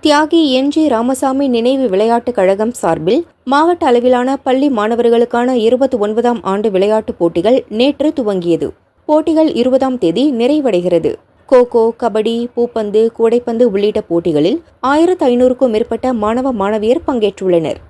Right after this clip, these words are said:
இதில் பதினான்கு வயதுக்கு உட்பட்ட மாணவர்களுக்கான கோ-கோ போட்டியில் டி என் ஜி ஆர் நினைவு மேல்நிலைப் பள்ளி அணி பதினொன்றுக்கு நான்கு என்ற புள்ளிகளில் ஆதித்யா மெட்ரிக் பள்ளி அணியையும், வெங்கடலட்சுமி மெட்ரிக் பள்ளி அணி ஒன்பதுக்கு எட்டு என்ற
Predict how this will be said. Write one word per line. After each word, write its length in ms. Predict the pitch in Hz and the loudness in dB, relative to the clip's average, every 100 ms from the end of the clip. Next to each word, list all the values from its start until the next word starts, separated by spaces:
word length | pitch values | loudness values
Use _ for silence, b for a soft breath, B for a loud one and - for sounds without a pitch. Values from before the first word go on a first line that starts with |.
| _ _ _ | _ _ _
இதில் 320 | - 233 247 247 | -2 2 2 2
பதினான்கு 520 | 240 240 254 254 240 | -2 -2 -2 0 0
வயதுக்கு 380 | 196 214 226 233 | 0 0 -2 -6
உட்பட்ட 320 | - 220 233 | -6 -6 -4
மாணவர்களுக்கான 840 | 196 208 220 220 226 226 226 233 233 | -2 -2 -2 0 0 0 -2 -2 0
கோ-கோ 280 | 233 240 247 | 0 2 0
போட்டியில் 580 | 185 170 165 175 311 b b - | 0 -4 -2 0 -2 b b -2
டி 180 | 311 | 2
என் 120 | 339 320 | 2 0
ஜி 200 | 254 269 | 0 0
ஆர் 140 | 269 | 0
நினைவு 400 | 240 247 269 277 | -2 0 0 0
மேல்நிலைப் 460 | 208 233 240 247 247 | 0 0 2 0 0
பள்ளி 300 | 214 214 151 | 0 0 0
அணி 280 | 180 330 339 - | 0 -4 -6 -4
பதினொன்றுக்கு 640 | 285 311 330 330 339 339 | -2 0 0 0 0 0
நான்கு 380 | 240 214 233 262 | 0 0 0 0
என்ற 260 | 226 202 220 - | 0 0 -2 0
புள்ளிகளில் 520 | 190 185 151 214 320 _ - | 0 2 2 0 -2 _ -2
ஆதித்யா 500 | 226 226 226 240 220 | -2 -2 0 0 0
மெட்ரிக் 400 | 208 254 247 - | -4 -4 -6 -2
பள்ளி 280 | 190 202 | 0 2
அணியையும், 420 | 185 175 147 180 339 b b - | 0 0 0 0 -4 b b 0
வெங்கடலட்சுமி 680 | 277 320 370 349 277 285 285 | 0 2 2 2 0 -2 -2
மெட்ரிக் 380 | 208 202 254 - | -2 -4 -6 0
பள்ளி 300 | 185 180 165 | 0 2 0
அணி 280 | 214 330 - - | 0 -2 -4 -4
ஒன்பதுக்கு 380 | 262 302 330 330 | 0 2 0 0
எட்டு 360 | 226 196 247 | 0 0 0
என்ற 260 | 220 202 | 0 -2